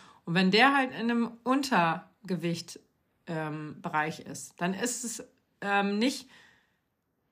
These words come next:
das ist nichts, worüber man sich freuen kann und sagen kann, so, oh toll, Untergewicht. Nein, deinem Körper fehlen unter Umständen, oder dem Körper fehlen dann unter Umständen eben einfach, ähm,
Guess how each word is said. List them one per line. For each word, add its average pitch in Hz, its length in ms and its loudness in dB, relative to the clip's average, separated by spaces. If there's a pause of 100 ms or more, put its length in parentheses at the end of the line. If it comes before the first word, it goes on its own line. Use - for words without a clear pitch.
(220)
das 202 180 4
ist 254 120 2
nichts, 277 320 2
worüber 214 360 4
man 202 140 4
sich 190 160 2
freuen 269 340 6
kann 196 200 4
und 180 80 6
sagen 185 280 4
kann, 196 160 2
so, 190 160 2
oh 302 180 2
toll, 262 280 4
Untergewicht. 196 800 0
Nein, 208 360 6
deinem 190 280 6
Körper 214 320 6
fehlen 240 400 8
unter 190 340 2
Umständen, 208 720 0 (420)
oder 175 160 4
dem 196 260 4
Körper 220 420 4
fehlen 220 340 4
dann 202 160 4
unter 190 200 0
Umständen 190 540 2
eben 180 240 2
einfach, 175 380 2 (180)
ähm, 180 540 4